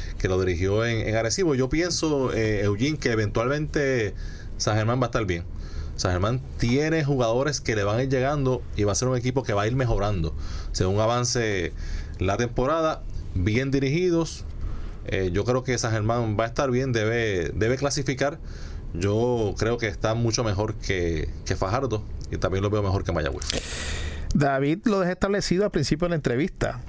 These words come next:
Speaker 2: Fue una decisión administrativa. Y cuando las decisiones son administrativas, eh, casi siempre está, están escritas en dólares y centavos. Así que esperemos que eventualmente, como tú bien señalas, este, San Germán pueda tener, este,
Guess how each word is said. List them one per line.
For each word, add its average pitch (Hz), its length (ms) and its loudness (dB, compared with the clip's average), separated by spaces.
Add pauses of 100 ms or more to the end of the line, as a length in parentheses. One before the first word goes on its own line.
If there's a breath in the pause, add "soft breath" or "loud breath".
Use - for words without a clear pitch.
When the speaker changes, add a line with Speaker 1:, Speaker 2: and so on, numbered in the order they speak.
Speaker 2:
Fue - 240 2
una 160 140 2
decisión 160 380 0
administrativa. 131 840 -2 (380)
Y 123 180 0
cuando 120 400 0
las 120 240 0
decisiones 127 480 0
son 175 120 -2
administrativas, 165 920 0
eh, 131 480 0
casi 127 260 2
siempre 160 360 2
está, 147 260 0
están 147 560 0
escritas 147 420 0
en 123 120 0
dólares 151 280 2
y 147 80 2
centavos. 123 520 2 (360 loud breath)
Así 123 280 0
que 131 340 0 (380 loud breath)
esperemos 139 440 2
que 175 120 2
eventualmente, 151 640 2
como 139 180 0
tú 131 100 0
bien 147 140 2
señalas, 147 500 0
este, - 220 0
San 127 160 0
Germán 127 400 0 (320 loud breath)
pueda 139 220 2
tener, 151 340 0
este, 127 600 0